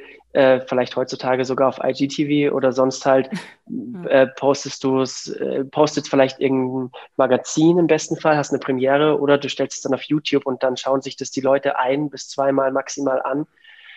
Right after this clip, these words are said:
Speaker 2: Hm.
Speaker 1: Also f-, die me-, die meisten zumindest. Und dann, und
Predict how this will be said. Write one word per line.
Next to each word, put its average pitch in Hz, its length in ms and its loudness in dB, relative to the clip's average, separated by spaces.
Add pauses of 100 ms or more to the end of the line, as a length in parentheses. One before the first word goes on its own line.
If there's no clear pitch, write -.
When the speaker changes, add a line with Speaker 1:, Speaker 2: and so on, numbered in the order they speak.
(260)
Speaker 2:
Hm. 160 280 -16 (140)
Speaker 1:
Also 127 160 0
f-, - 240 -10 (120)
die 131 60 -2
me-, 123 260 2
die 127 120 -2 (340)
meisten 131 540 -4
zumindest. 131 520 -4 (380)
Und 131 220 2
dann, 135 340 4 (840)
und - 280 -2